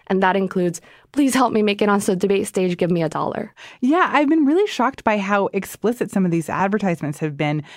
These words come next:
Speaker 2: where it literally says, "If you wanna see this candidate on the debate stage," not if you wanna see this candidate as president, but if you just wanna see them on the debate stage, "Please, please, please donate five dollars."
Speaker 1: And you also see them say, "Hey, you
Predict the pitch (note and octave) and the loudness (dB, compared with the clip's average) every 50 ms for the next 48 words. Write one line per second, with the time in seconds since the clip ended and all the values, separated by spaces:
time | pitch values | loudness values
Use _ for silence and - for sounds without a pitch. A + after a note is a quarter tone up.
0 | - - - - F#3+ F#3+ G#3+ G#3 F#3+ - G#3+ G#3+ A3+ A3 A3 C4 C4 C4+ C4 A#3+ | -20 -20 -8 -2 0 2 2 2 2 0 0 0 2 2 2 2 2 2 2 0
1 | A3+ - - - D#4+ F3+ F3 F3 F3+ F3 E3+ - - _ - - - - _ _ | 0 0 0 2 2 4 4 2 2 0 -2 -8 -14 _ -20 -20 -20 -20 _ _
2 | - G#3+ G3+ A3 A#3+ C#4+ E4 E4 D#4 - D4 C#4 B3+ C4 B3 - A#3 A3+ G#3+ G#3 | -2 0 2 4 4 4 4 2 2 0 0 0 0 -2 -2 0 0 2 2 2
3 | G#3 G#3 - - - F3 G3 A3 A#3 A#3 G#3 G#3 F3+ F3 E3+ E3 - - D#3 C#3+ | 0 0 -2 -4 0 2 2 4 2 2 2 2 2 2 0 0 0 0 0 0
4 | D3+ D3+ E3 G#3 B3 C4+ - - G3+ G#3 G3+ G3 F#3+ F#3 - F#3 - D3 - - | 0 0 0 0 0 0 0 -2 -2 -2 0 0 0 0 -2 -4 -4 -6 -8 -6
5 | D#3+ D#3 D3+ C#3+ - D3 - - - - F#3 E3+ C#3+ C#3+ C3+ - - - G3+ G#3 | -4 -4 -4 -2 -4 -4 -6 -6 -4 -2 -2 -2 0 -2 -4 -4 -4 -4 -2 0
6 | A#3 B3 C4 D4 C#4 C#4 C4 A3 G3+ G#3+ - - A3+ G#3+ A3 G#3 G3+ F#3+ F3 E3 | 0 0 -2 -2 -2 -2 0 0 -2 -2 -2 -2 0 0 2 2 2 0 0 0
7 | D3 D#3 D#3 D3+ C3+ - - C3 B2+ A#2+ - - - - - - _ _ - - | -2 -2 0 -2 -2 -2 -2 -4 -4 -4 -4 -8 -16 -20 -20 -20 _ _ -2 0
8 | B3 B3 A#3+ B3 - A3+ G3+ - - G#3 G3 F3+ F#3 F3 - - _ - - F3+ | 2 2 0 0 -2 -2 -2 -2 -2 0 0 2 0 -2 -4 -10 _ -4 -2 0
9 | E3+ D#3 D#3 C#3+ - B2+ A#2+ A#2+ - - G1+ G1+ - E3+ E3 - - - - _ | 0 2 0 -2 -2 -2 -2 -2 -2 -4 -4 -4 -4 -4 -6 -6 -8 -16 -20 _
10 | _ _ - C4 B3+ B3+ C#4+ C4+ C4 C4 B3+ - - A#3 B3 - - C4+ C4 - | _ _ -2 0 0 2 2 2 2 2 2 2 2 0 0 0 0 -2 -2 -2
11 | - A3+ A3+ A3 G#3+ G#3 G#3 - G#3 F#3+ G3 G3 G3 - - - - - - - | 0 0 0 2 0 0 0 -2 -2 -2 -2 -4 -6 -8 -16 -20 -20 -20 -20 -20
12 | _ _ - C#4+ D4+ D4 C4 A#3+ A#3 A3+ A3+ A3 A3 A3 | _ _ -4 -2 0 0 2 2 2 2 2 2 0 0